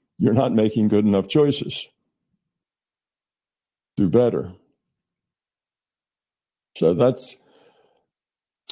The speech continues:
uh, I don't know what I can say too much else about that. Uh, you can, you can evolve in a, in a,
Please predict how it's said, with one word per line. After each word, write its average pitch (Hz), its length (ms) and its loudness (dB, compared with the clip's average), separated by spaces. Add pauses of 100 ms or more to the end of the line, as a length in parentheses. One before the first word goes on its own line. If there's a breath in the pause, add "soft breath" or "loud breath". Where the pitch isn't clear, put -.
uh, 65 360 -6
I 131 540 -12
don't 104 160 -4
know 95 200 0
what 98 220 -4
I 98 60 -4
can 92 140 -4
say 107 180 0
too 110 180 0
much 101 220 2
else 107 220 2
about 87 300 -2
that. 95 400 -2
Uh, 95 300 0 (680 soft breath)
you 104 180 4
can, 165 560 2 (220)
you 131 120 2
can 262 240 0
evolve 101 560 2 (140)
in 98 140 -2
a, - 320 -4
in 104 100 -2
a, 95 120 -2